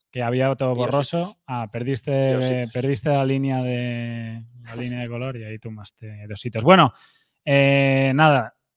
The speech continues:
Speaker 1: saludos también, mira, de, saludos a Carlos Castillejo de un amigo de Alberto López, Omar del Rey nos comenta. Em, mm, ah, mira, una, una así rápida y última. Venga, cuando te topas con una cuestecita, la típica subidita, ¿no? Por ejemplo, aquí en Barcelona,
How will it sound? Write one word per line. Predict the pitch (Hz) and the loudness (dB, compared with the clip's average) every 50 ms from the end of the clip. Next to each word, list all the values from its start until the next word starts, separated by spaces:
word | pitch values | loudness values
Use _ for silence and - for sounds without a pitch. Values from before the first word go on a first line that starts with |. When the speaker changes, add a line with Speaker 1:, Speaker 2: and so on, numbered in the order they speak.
| _ - - | _ -16 -10
Speaker 1:
saludos | - 139 139 160 165 165 139 - | -4 -2 2 2 2 2 2 0
también, | 165 147 147 147 151 147 139 | -2 -2 0 0 0 0 0
mira, | 139 143 139 127 | 0 0 0 0
de, | 120 127 135 151 151 156 160 165 147 | 0 0 0 0 0 -2 -2 -4 -6
saludos | - - 147 170 214 233 220 | -6 -2 0 0 2 2 0
a | 190 | 0
Carlos | 190 214 226 202 - | 0 -2 -2 -4 -4
Castillejo | - 190 143 190 196 170 202 | -4 -6 -4 -4 -4 -2 -2
de | 196 | -2
un | 185 | -2
amigo | 170 165 170 185 202 202 | -2 -2 0 2 2 2
de | 175 156 | 4 2
Alberto | 139 135 131 160 190 202 - 175 156 | 2 2 2 2 2 2 2 2 2
López, | 160 156 135 - 104 - - | 2 2 0 -4 -10 -16 -14
Omar | - 117 131 135 131 | -8 -6 -4 -4 -4
del | 127 120 | -4 -6
Rey | 110 110 107 | -6 -8 -10
nos | 107 107 107 - | -10 -12 -12 -10
comenta. | - 123 147 175 190 170 - 190 190 185 147 - _ _ _ _ _ _ _ _ _ | -6 -4 -4 -4 -2 -2 0 0 0 0 -2 -8 _ _ _ _ _ _ _ _ _
Em, | - 151 139 139 139 135 139 135 135 135 131 131 131 135 131 135 135 131 131 139 151 | -4 -2 0 0 0 0 0 0 0 0 0 -2 -2 -2 -2 -2 -2 -2 -2 -4 -6
mm, | 190 233 - 156 180 226 _ _ _ | -8 -8 -10 -10 -12 -12 _ _ _
ah, | 185 196 185 | 0 0 2
mira, | 190 202 175 147 131 | 2 2 2 2 0
una, | 135 175 175 196 214 202 202 196 - | 0 -2 0 2 2 2 2 2 0
una | 190 185 202 202 | -2 -2 -2 -2
así | - - 202 180 | -2 0 0 0
rápida | 180 180 190 202 214 202 | 2 2 2 2 2 2
y | 175 156 | 4 4
última. | 170 160 135 143 127 120 | 4 2 2 0 -2 0
Venga, | 131 156 151 135 127 | 0 0 0 0 0
cuando | - 160 165 165 160 | 2 2 2 2 2
te | 156 165 | 0 0
topas | 151 190 196 226 240 - | 0 -2 -2 -2 -2 -2
con | - 220 | -2 0
una | 196 190 | 0 0
cuestecita, | 175 170 160 - - 143 - - 160 156 - 220 269 269 | 0 0 -2 -2 -4 -4 -2 -2 0 2 0 0 0 -2
la | 170 139 131 | -6 -6 -4
típica | - 156 151 151 165 147 147 151 147 135 | -2 -2 -2 -2 -2 -2 0 0 -2 -2
subidita, | - 147 135 131 139 143 143 127 131 120 | -2 -2 -2 -2 0 -2 -2 -4 -6 -8
¿no? | 135 185 214 | -8 -8 -8
Por | 180 143 120 | -10 -12 -12
ejemplo, | - - 131 123 131 | -12 -10 -8 -8 -6
aquí | 131 123 139 | -6 -4 -4
en | 135 | -4
Barcelona, | 131 120 - - 127 131 139 156 160 135 | -6 -6 -6 -8 -8 -6 -6 -6 -6 -8